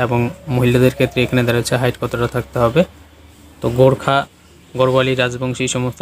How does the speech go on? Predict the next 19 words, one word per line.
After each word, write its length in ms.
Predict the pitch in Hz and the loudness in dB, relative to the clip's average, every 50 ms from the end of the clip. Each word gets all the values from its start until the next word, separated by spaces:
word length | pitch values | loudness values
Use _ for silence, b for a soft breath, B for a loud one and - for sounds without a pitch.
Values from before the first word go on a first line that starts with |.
| 123 - | -6 -6
প্রার্থীদের 360 | 123 120 - 131 123 123 - - | -6 -6 -4 -4 -4 -4 -2 -2
ক্ষেত্রে 280 | 127 120 - 127 139 175 - - - - - - - - 127 123 123 | -4 -6 -4 -4 -6 -6 -6 -8 -16 -20 -20 -20 -12 -6 -4 0 0
যারা 140 | 127 120 123 117 - | 2 2 0 -2 -4
পুরুষ 200 | 127 123 131 127 - - | -4 -4 -4 -6 -4 -4
প্রার্থী 220 | 127 120 - - 123 | -6 -4 -4 -2 -2
রয়েছেন 240 | 123 123 - - 131 123 120 | -2 -2 -2 -2 -2 -2 -2
বা 80 | 123 117 - | -2 -4 -4
ছেলে 180 | - - 123 123 120 | -4 -2 -2 -2 0
প্রার্থী 240 | - 120 113 - - 120 | -2 -4 -4 -4 -2 -2
রয়েছেন 260 | 120 120 120 - 135 135 143 - | -2 -2 -2 -2 -2 -2 0 2
তারা 160 | 120 117 120 117 | 2 2 2 0
এখানে 180 | - - 120 120 117 | -2 -2 -2 -2 -2
একশো 140 | - - 131 - - | -2 -2 -4 -4 -2
সাতষট্টি 420 | 120 - - - - - - 143 - - | -4 -4 -6 -10 -16 -4 -2 0 2 2
centimeter 460 | 127 123 - 123 123 123 - 127 - - | 0 0 -2 -2 -2 -2 -2 -2 -2 -4
থাকতে 260 | 127 123 - _ - 117 120 | -6 -10 -8 _ -8 -6 -4
হবে 180 | 120 127 139 170 - - - - - - - - | -2 0 0 0 -2 -4 -10 -20 -20 -20 -10 -4
হাইটটা 340 | - 123 120 - _ - 170 180 - _ _ _ _ _ _ - 120 | -2 -2 -2 -4 _ -10 -12 -12 -14 _ _ _ _ _ _ -8 -4
এবং 140 | 117 123 | -2 0